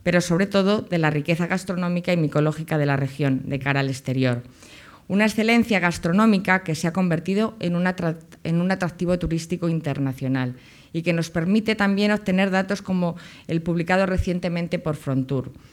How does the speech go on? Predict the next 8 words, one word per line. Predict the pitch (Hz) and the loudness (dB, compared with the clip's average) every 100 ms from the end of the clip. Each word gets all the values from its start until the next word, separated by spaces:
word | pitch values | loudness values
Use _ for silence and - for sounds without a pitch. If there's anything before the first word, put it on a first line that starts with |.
| - - | -20 -6
que | 160 | 0
nos | 160 160 | 0 0
indica | 160 190 202 214 - | 0 2 4 4 4
un | 190 | -2
crecimiento | 202 202 196 202 202 | -2 0 0 2 2
de | 175 | 0
turismo | 165 160 175 185 | -2 -4 -2 -2
internacional | 185 175 160 151 147 147 147 | -2 -4 -4 -4 -2 0 0